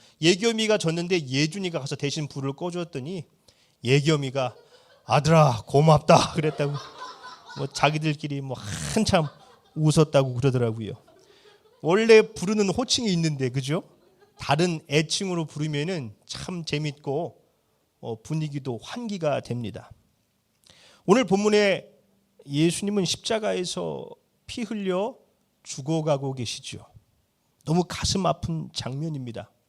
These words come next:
그런데 예수님께서는 그 상황에서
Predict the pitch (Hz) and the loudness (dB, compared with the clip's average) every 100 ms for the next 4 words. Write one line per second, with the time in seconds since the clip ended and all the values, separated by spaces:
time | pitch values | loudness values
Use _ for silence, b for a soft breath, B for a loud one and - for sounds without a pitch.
0 | _ _ _ _ _ _ _ 190 196 202 | _ _ _ _ _ _ _ -4 0 2
1 | 185 214 190 196 - 170 196 120 - b | 2 0 -2 0 2 2 2 -2 -10 b
2 | b b - 190 - 220 214 196 170 165 | b b 2 4 4 6 6 6 4 4
3 | 202 269 | 4 -2